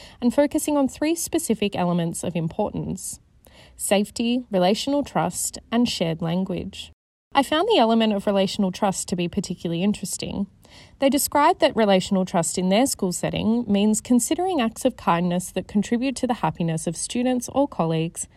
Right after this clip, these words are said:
and smiling and using colleagues or students' names when you greet them.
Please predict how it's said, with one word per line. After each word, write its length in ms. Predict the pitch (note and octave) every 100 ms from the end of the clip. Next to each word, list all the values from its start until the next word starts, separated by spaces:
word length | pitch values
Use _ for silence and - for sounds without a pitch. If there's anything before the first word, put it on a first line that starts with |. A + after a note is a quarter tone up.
| - - -
and 160 | - F#3
smiling 540 | - A#3+ C4 C#4+ C#4+
and 180 | C4+ G3+
using 280 | F#3 E3+ F3
colleagues 420 | - F#3 F3+ F#3 -
or 100 | F3
students' 520 | - F3 E3+ D#3+ -
names 380 | G#3+ A#3+ A#3 -
when 140 | F#3+
you 80 | G3+
greet 280 | F#3+ E3 -
them. 300 | E3 E3 E3+